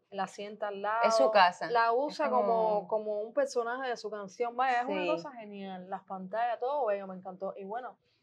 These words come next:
Speaker 1: en el momento que dijo, empezó a dedicar a algunas amistades, seres queridos, y dijo, "Bueno, y aquí está también Pablo Milanés, era mi gran amigo", no sé qué. Y bueno, la gente aplaudió de una forma.
Speaker 2: Sí.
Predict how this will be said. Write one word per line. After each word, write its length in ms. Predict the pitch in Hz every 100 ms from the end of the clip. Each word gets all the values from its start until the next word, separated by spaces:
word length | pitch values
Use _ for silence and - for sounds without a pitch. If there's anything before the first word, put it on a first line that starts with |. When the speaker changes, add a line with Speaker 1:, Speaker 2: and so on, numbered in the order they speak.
| _
Speaker 1:
en 80 | 190
el 40 |
momento 380 | 180 185 226 269
que 140 | 277 247
dijo, 340 | 277 277 226
empezó 340 | 214 190 180 214
a 100 | 240
dedicar 540 | 240 226 233 254 254
a 40 | 240
algunas 280 | 214 214 226
amistades, 720 | 220 196 202 233 240 240 220
seres 200 | 214 214
queridos, 380 | - 214 226 233
y 40 | 214
dijo, 180 | 202 208
"Bueno, 320 | 226 247 226
y 40 |
aquí 240 | 202 196 240
está 300 | 240 262 254
también 580 | 247 226 240 254 254 254 _ _ _ _ _
Pablo 260 | 262 294 294
Milanés, 560 | 269 247 247 277 269 240
era 400 | 247 262 220 190
mi 200 | 202 208
gran 180 | 202 214
amigo", 380 | 233 220 233 233
no 100 | 202
sé 140 | 190 185
qué. 320 | 190 180 165 _ _ _ -
Y 120 | 190
bueno, 200 | 185 233
la 120 | 202
gente 240 | 175 190 269
aplaudió 420 | 247 190 180 196
de 60 |
una 160 | 240 233
forma. 340 | - 196 240
Speaker 2:
Sí. 340 | 254 180 165